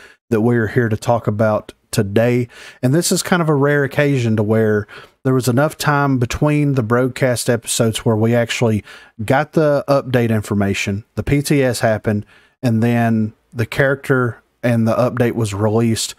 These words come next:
all in the time span of bef-, between recordings. So as we talk about the Glimpse update, we're actually gonna be able to give our feedback on the update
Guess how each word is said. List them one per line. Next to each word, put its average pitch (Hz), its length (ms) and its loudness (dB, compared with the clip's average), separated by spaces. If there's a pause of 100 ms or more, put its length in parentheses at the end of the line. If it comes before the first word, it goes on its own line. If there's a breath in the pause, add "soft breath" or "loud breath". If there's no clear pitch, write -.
(600 soft breath)
all 156 200 2
in 160 80 0
the 143 100 0
time 139 280 0
span 135 380 0
of 110 180 -2
bef-, 104 300 -6 (100)
between 123 380 0
recordings. 101 720 -4 (800)
So 123 400 0
as 135 220 2
we 143 140 2
talk 143 320 0
about 135 240 0
the 120 100 -2
Glimpse 120 400 0
update, 131 340 0
we're 120 160 0
actually 123 360 0
gonna 110 180 0
be 110 100 0
able 113 120 0
to 107 80 0
give 110 180 0
our 104 140 2
feedback 139 600 0
on 110 120 2
the 107 60 2
update 107 480 0